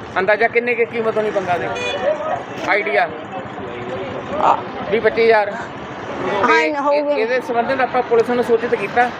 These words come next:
Speaker 2: ਹਾਂਜੀ, ਹਾਂਜੀ, ਹਾਂਜੀ।
Speaker 1: ਕੀ ਕਹਿੰਦੇ ਪੁਲਿਸ ਵਾਲੇ?
Speaker 2: ਪੁਲਿਸ ਵਾਲੇ ਕੋਲ ਹੀ ਖੜੇ ਆ, ਮੈਨੂੰ ਕੀ ਇਹਨਾਂ ਨੇ
Speaker 1: ਅੱਛਾ।
Speaker 2: ਵਿਚਾਰੇ ਕੀ ਕਰਨਗੇ, ਕਿੱਥੋਂ ਲੱਭ ਕੇ ਲਿਆਓਗੇ ਉਹਨੂੰ? ਮੈਂ ਸਿੱਧੀ ਜਿਹੜੀ ਗੱਲ ਆ ਮੇਰੀ।
Speaker 1: ਤੇ ਆਮ ਲੋਕਾਂ ਨੂੰ ਆਪਾਂ ਕੀ ਕਹਿਣਾ ਚਾਹਾਂਗੇ?
Speaker 2: ਆਮ ਲੋਕਾਂ ਨੂੰ ਇਹੀ ਕਹਿਣਾ ਵਾ ਵੀ ਆ, ਆ ਜਿਹੜੇ ਆ,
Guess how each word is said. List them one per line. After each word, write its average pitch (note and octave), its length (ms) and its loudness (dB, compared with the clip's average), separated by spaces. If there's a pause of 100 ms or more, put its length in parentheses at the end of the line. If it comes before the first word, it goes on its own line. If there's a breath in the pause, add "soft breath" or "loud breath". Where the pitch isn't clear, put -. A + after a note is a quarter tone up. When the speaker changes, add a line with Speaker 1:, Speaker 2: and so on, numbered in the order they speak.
Speaker 2:
ਹਾਂਜੀ, B3+ 260 2
ਹਾਂਜੀ, A3+ 240 2
ਹਾਂਜੀ। G3 200 0
Speaker 1:
ਕੀ - 40 0
ਕਹਿੰਦੇ A#3+ 240 2
ਪੁਲਿਸ G3+ 240 0
ਵਾਲੇ? F#3+ 180 2 (560)
Speaker 2:
ਪੁਲਿਸ C#4+ 220 6
ਵਾਲੇ D4+ 200 6
ਕੋਲ C4+ 240 6
ਹੀ C#4+ 60 4
ਖੜੇ C4 280 2
ਆ, D4 80 4
ਮੈਨੂੰ C4+ 340 0
ਕੀ C#4+ 120 2
ਇਹਨਾਂ C#4 380 6
ਨੇ C#4 80 2
Speaker 1:
ਅੱਛਾ। B3+ 60 0
Speaker 2:
ਵਿਚਾਰੇ C#4 420 6
ਕੀ D#4 160 0
ਕਰਨਗੇ, C#4+ 300 4
ਕਿੱਥੋਂ D4 200 2
ਲੱਭ C#4 180 6
ਕੇ D4+ 100 4
ਲਿਆਓਗੇ C4 320 2
ਉਹਨੂੰ? B3 220 -2 (400)
ਮੈਂ D4 140 6
ਸਿੱਧੀ D#4 240 4
ਜਿਹੜੀ D#4+ 220 4
ਗੱਲ C#4 260 4
ਆ D4 60 4
ਮੇਰੀ। C#4 280 4 (540)
Speaker 1:
ਤੇ B3 80 4
ਆਮ B3 220 4
ਲੋਕਾਂ C4+ 260 0
ਨੂੰ C#4 100 4
ਆਪਾਂ C4+ 180 2
ਕੀ C4 180 -4
ਕਹਿਣਾ B3 240 2
ਚਾਹਾਂਗੇ? A3 420 2 (300)
Speaker 2:
ਆਮ D#4 220 6
ਲੋਕਾਂ E4 260 6
ਨੂੰ D#4+ 100 4
ਇਹੀ D4 200 8
ਕਹਿਣਾ D#4+ 300 6
ਵਾ G4 160 8
ਵੀ D#4+ 380 4
ਆ, D#4+ 60 8
ਆ D#4 240 6
ਜਿਹੜੇ E4 240 6
ਆ, D4 260 6